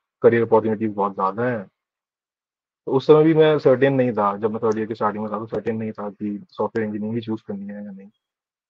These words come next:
तो third year में हमें एक engineering minor choose करना होता है और एक optional minor choose करना होता है। तो मैंने cyber security choose किया था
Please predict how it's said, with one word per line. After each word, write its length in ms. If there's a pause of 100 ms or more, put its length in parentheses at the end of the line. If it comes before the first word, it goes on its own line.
तो 260
third 220
year 200
में 140
हमें 400
एक 140
engineering 380
minor 260
choose 220
करना 200
होता 320
है 80 (180)
और 300
एक 160
optional 260
minor 220
choose 160
करना 180
होता 140
है। 40
तो 80
मैंने 320
cyber 320
security 440
choose 200
किया 160
था 140